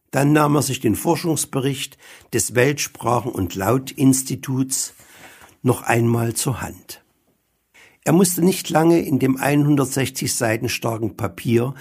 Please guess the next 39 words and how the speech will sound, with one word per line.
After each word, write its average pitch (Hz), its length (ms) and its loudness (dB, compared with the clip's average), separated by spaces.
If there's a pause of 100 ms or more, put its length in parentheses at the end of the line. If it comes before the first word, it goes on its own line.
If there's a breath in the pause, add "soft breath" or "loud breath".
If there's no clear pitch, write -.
(240 loud breath)
mit 123 160 0
dem 117 180 4
Titel 135 500 2 (360 soft breath)
Möglichkeiten 160 840 2
der 127 100 -2
Fixierung 123 680 0
der 104 80 -4
Lautäußerung, 143 1040 -2 (360 loud breath)
der 131 100 2
Arten 156 420 2
der 135 140 2
Ordnung 117 760 2
Coleoptera 151 960 2 (240 soft breath)
im 123 140 4
System 156 580 2
der 107 100 -2
lebendigen 127 520 -2
Sprachen 110 720 -2
suchen. 120 720 -4 (400)
Dann 160 180 4
hatte 175 220 0
er - 140 -6
die 226 200 -4
Stelle, 110 540 -4 (480 loud breath)
die 170 160 -2
ihm 180 100 6
in 160 100 6
den 143 120 4
letzten 160 480 0
Tagen 151 400 2
immer 214 240 4
und 170 260 2
immer 175 260 4
wieder 147 180 0
durch - 200 -2
den 101 140 -2
Kopf 147 260 -4
gegangen 123 540 -2
war, 107 340 -6